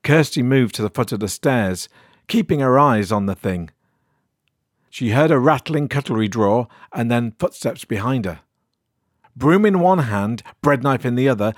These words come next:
John stood staring without a clue. When he later recounted the situation to himself,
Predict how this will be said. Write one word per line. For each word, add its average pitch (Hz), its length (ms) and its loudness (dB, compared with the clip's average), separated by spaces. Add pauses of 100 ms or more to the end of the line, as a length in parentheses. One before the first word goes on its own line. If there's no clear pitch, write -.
(180)
John 151 260 2
stood 139 280 -6
staring 127 520 2
without 113 320 0
a 117 60 -4
clue. 98 420 -4 (800)
When 131 180 2
he 180 100 4
later 147 420 2
recounted 120 560 0
the 113 80 -4
situation 113 600 -2
to 107 100 -8
himself, 104 680 -2